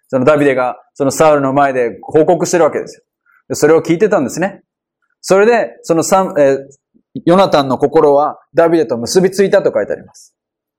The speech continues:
で、二人はその親友であり、またヨナタンというのは、その当時、このイスラエル、この時代のイスラエルの王のサウルの息子ですよ。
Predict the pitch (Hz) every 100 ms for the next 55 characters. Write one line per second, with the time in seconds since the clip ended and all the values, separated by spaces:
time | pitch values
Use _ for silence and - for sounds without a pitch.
0 | _ _ _ _ - 233 143 - - -
1 | - 220 220 226 185 117 151 139 - 156
2 | 160 165 156 147 143 - - 147 143 151
3 | 208 185 147 117 117 117 160 135 - _
4 | _ _ _ _ - 123 113 - 151 151
5 | - 135 135 127 - - - 131 - 156
6 | 143 127 - 135 143 113 143 131 180 160
7 | 113 147 147 139 117 98 127 110 98 -
8 | 156 123 101 95 95 - 120 -